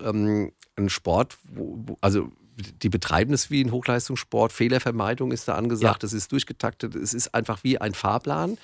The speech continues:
Speaker 2: Ja.
Speaker 1: Und hat aber, und, ähm, vielleicht kannst du das aus deiner Sicht noch mal erzählen, mit unserem Tagesgeschäft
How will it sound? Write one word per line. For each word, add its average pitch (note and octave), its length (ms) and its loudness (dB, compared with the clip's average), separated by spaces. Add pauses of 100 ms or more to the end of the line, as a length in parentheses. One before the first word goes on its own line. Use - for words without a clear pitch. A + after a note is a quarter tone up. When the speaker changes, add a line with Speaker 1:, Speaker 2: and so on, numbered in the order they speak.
Speaker 2:
Ja. B2+ 140 6 (240)
Speaker 1:
Und C3 300 10 (300)
hat - 460 4
aber, F3+ 640 2
und, B2+ 180 4 (220)
ähm, A#2 380 4 (120)
vielleicht A2 420 2
kannst - 240 2
du C3 40 2
das G#2+ 140 0
aus G2 140 0
deiner A2 240 4
Sicht A#2+ 220 -2
noch A#2 180 -2
mal G2+ 300 -2
erzählen, A2 680 2
mit G#2+ 540 -4
unserem D3 580 10 (400)
Tagesgeschäft F2+ 580 -2